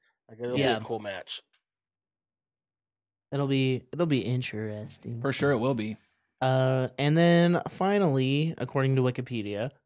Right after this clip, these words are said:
Speaker 2: Rhea Ripley versus Charlotte Flair.
Speaker 1: I think it'll be a cool
Speaker 3: I think
Speaker 1: match.
Speaker 3: Rhea, Rhea, yeah, I hope Rhea wins.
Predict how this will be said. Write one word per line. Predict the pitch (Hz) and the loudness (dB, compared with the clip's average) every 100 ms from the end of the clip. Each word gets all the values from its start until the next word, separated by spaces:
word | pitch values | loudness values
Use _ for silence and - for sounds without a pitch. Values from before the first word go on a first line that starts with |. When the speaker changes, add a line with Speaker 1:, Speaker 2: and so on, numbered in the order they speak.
| _ _ | _ _
Speaker 2:
Rhea | 151 185 175 | 8 10 10
Ripley | 180 185 202 214 | 8 6 6 6
versus | 135 - 117 | 4 0 0
Charlotte | 139 151 160 | 4 6 6
Flair. | - 110 92 117 _ _ _ _ _ _ _ _ _ _ _ _ _ _ _ | 2 0 -2 -6 _ _ _ _ _ _ _ _ _ _ _ _ _ _ _
Speaker 1:
I | 165 | 0
think | 233 233 | 6 8
it'll | 196 | 10
be | |
a | 180 | 8
cool | 175 | 6
Speaker 3:
I | 220 | 6
think | |
Speaker 1:
match. | 240 | 8
Speaker 3:
Rhea, | 220 254 185 - | 8 8 4 -2
Rhea, | 165 - _ _ - | -2 -4 _ _ -4
yeah, | 208 214 | 2 6
I | |
hope | 214 | 6
Rhea | 185 185 175 | 6 6 6
wins. | 170 185 180 190 | 6 4 2 -4